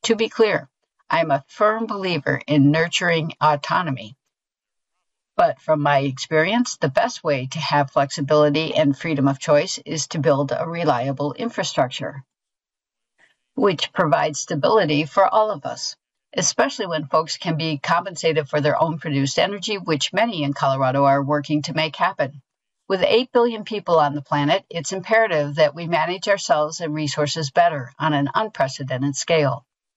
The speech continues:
An opportunity is currently presenting itself with renewable energy infrastructure funding for this type of in-, innovation.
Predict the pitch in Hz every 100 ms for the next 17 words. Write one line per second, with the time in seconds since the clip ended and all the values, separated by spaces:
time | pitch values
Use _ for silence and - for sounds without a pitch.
0 | _ _ - 185 196 233 262 269 254 214
1 | 170 175 139 165 139 - 147 139 185 -
2 | 180 190 180 170 139 135 151 127 - 139
3 | 151 156 160 151 151 151 151 151 147 143
4 | 143 147 - 139 - 165 - 147 147 147
5 | - 147 170 190 - 135 131 135 151 156
6 | - - 156 156 143 156 170 196 135 139